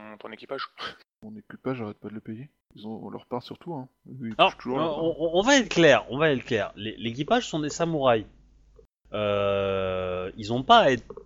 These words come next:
Speaker 3: payés, euh, officiellement. Cependant, ils ont accepté une mission de couverture, euh, et don-, et donc ils espèrent y gagner un bénéfice. Maintenant,
Speaker 2: Après
Speaker 3: euh,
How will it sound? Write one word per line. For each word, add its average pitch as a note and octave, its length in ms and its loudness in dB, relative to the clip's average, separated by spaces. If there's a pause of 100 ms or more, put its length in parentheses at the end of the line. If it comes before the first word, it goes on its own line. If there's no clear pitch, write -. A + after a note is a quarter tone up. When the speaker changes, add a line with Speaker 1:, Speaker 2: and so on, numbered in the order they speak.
(100)
Speaker 3:
payés, D#3 380 -2 (440)
euh, F#2+ 340 -8
officiellement. G2 680 -12 (1000)
Cependant, C#3+ 560 0
ils C3 180 -2
ont A2+ 80 0
accepté A#2 400 -4
une B2 220 -4
mission A#2 440 -4
de G2+ 80 -8
couverture, G#2 880 -4 (680)
euh, F2 1200 -10
et F#2 120 -6
don-, F#2 220 -8
et F#2+ 140 -10
donc G#2 260 -10
ils G2 100 -10
espèrent D#3+ 300 2
y C3+ 60 -2
gagner B2 200 0
un C#3 120 -2
bénéfice. B2 680 -8 (400)
Maintenant, A2 520 0
Speaker 2:
Après A#3+ 140 0 (840)
Speaker 3:
euh, A2 400 0